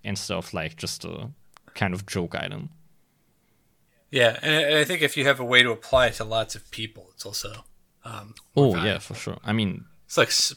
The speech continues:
Speaker 2: Spectre can apply it to everyone.
Speaker 1: It's not,
Speaker 2: Ember can apply
Speaker 1: yeah,
Speaker 2: it
Speaker 1: it's
Speaker 2: to
Speaker 1: not
Speaker 2: everyone.
Speaker 1: crazy to buy, like, this on Ember, I feel like.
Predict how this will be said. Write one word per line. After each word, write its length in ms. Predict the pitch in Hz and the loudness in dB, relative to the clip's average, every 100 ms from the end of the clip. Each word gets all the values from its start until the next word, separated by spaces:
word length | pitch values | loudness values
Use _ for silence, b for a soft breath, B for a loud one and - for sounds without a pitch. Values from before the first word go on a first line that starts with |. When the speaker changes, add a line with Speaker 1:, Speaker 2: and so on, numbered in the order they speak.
| - | -4
Speaker 2:
Spectre 560 | - - 135 - 135 117 | -2 6 6 6 2 0
can 180 | 127 | -2
apply 280 | 110 - 117 | -6 -4 -4
it 60 | 107 | -4
to 80 | 120 | -10
everyone. 460 | 110 113 113 113 | -10 -12 -14 -8
Speaker 1:
It's 160 | - - | -4 0
not, 220 | 247 240 - | -2 -2 0
Speaker 2:
Ember 360 | 123 117 117 | 0 2 0
can 120 | 107 | -2
apply 100 | 117 | -2
Speaker 1:
yeah, 80 | 127 | 0
Speaker 2:
it 80 | - | 0
Speaker 1:
it's 80 | 98 | -2
Speaker 2:
to 60 | 117 | -4
Speaker 1:
not 40 | |
Speaker 2:
everyone. 140 | 196 - | -4 0
Speaker 1:
crazy 280 | 120 123 | 2 2
to 140 | 92 98 | -2 -8
buy, 180 | - 95 | -6 -6
like, 220 | 95 - | -8 -14
this 200 | 107 - | -14 -12
on 140 | 92 | -14
Ember, 340 | - 95 - - _ | -12 -12 -12 -16 _
I 60 | - | -18
feel 180 | - - | -16 -16
like. 160 | - | -16